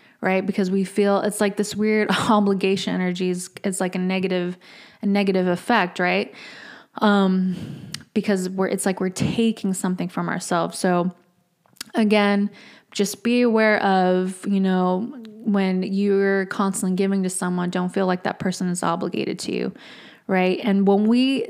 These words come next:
'cause essentially when we let people be free with being themselves or being free to make choices, then we're actually giving ourselves permi-, permission to be free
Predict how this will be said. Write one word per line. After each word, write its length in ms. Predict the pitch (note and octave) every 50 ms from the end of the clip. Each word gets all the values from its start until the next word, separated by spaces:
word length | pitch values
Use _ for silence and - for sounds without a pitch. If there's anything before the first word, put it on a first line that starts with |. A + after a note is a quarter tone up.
| F4+
'cause 200 | A3+ - B3 A3
essentially 760 | G3+ G#3 - - B3 B3+ C4 C#4 C4 - - G3+ G3 F#3+ F#3 F#3+
when 180 | F#3+ F#3+ F#3+
we 200 | F#3+ G3 G#3 A3
let 300 | A3+ A3+ A3+ A3+ A3+ -
people 320 | - - A3 G#3+ - G#3 G3
be 240 | F#3 G3 F#3+ F#3+
free 840 | F#3 - - - - - G3+ G#3 G#3+ F#3+ E3+ - F#3 A3+ C4 C#4+ - - - _ _ - - - - _ _ _ _ _ _ _ _ _ _ _ _ _ - -
with 520 | F#3+ F#3+ G3+ G3 G3 F#3+ G3 F#3+ - - - - C4+ G#3+
being 320 | F#3 A3 A3 A3 A3 A3 G#3+
themselves 760 | G3+ G3 F#3+ - - G3 F#3 F#3 F#3 F#3 F#3 F3+ F#3 F3+ F#3+
or 280 | F3+ F3 F3+ F3 F3+ - _ _ _ _ _
being 260 | - G#3+ G3 G3 F#3+
free 300 | F#3 - - G#3+ G3+ A3
to 60 | G#3 G#3
make 200 | G#3 G3+ F#3+ F3+
choices, 920 | - - - F#3+ F#3 F3+ F3+ - - F#3 F3 F3 F3 F3 F3+ F3+ F3+ - - - - - - - _ -
then 200 | G3 F#3+ G3 F#3+
we're 140 | F#3 F#3+ G3
actually 380 | G3 G3 G3 G3 - - G3
giving 240 | F#3 F#3+ F#3+ F#3+ F#3+
ourselves 500 | F#3 F#3 F3+ F3+ - F#3+ F3+ F#3 F#3 -
permi-, 500 | - - F#3 F3+ F3+ F#3 F3+ F3+ - -
permission 600 | - - - G3 F#3+ F#3 F3+ - - F3+ F3+ F3
to 120 | F3+ - F3+
be 140 | F3 F3
free 580 | F3 - - - F3 E3+ E3 E3 E3 E3+ F3